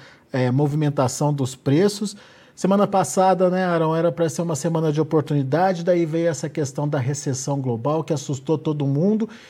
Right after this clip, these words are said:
e virou uma chavinha aí nas negociações e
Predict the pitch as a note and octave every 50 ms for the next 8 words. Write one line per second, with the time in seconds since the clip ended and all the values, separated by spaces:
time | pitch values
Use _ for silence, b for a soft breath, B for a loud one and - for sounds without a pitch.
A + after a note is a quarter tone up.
0 | B B B - C#3 F3+ A3 B3+ C#4 - - - _ _ _ _ _ C3+ - F3
1 | E3 D3+ C#3 D#3 F3 G3+ G#3 G#3 G3 - - - F#3 D#3 C3+ C#3 D#3 F3+ G3 F#3+
2 | F3+ D#3+ D#3+ F3 F3+ F#3 F3 E3+ D#3 D3 D#3+ D#3+ D#3 D#3+ C#3+ D3 - C#3 B2+ C3
3 | - - E3+ F#3 G3+ G#3 F#3 F3 F#3+ G3